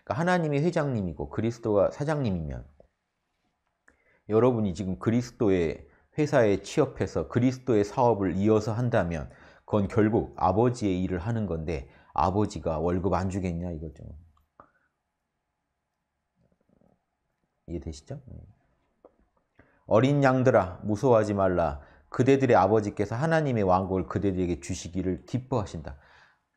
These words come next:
아버지는 웬만하면 주고 싶어서 지금 환장해 계신다. 그런 거 있잖아요. 그 가게 가-, 간판 중에, 아, 뭐, 사장님이 미쳤어요.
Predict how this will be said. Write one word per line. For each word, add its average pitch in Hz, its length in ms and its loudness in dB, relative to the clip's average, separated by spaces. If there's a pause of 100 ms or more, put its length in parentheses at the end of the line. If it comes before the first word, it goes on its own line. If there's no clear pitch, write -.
(260)
아버지는 104 500 -2
웬만하면 110 520 2
주고 98 260 -6
싶어서 90 400 -12
지금 80 280 -16
환장해 107 520 -8
계신다. - 360 -18 (440)
그런 160 160 4
거 135 60 6
있잖아요. 90 320 0
그 73 160 -10 (300)
가게 92 420 0
가-, - 240 -8
간판 95 360 -2
중에, 80 220 -6 (140)
아, - 60 -10 (480)
뭐, - 160 -10
사장님이 131 500 0
미쳤어요. 85 640 -6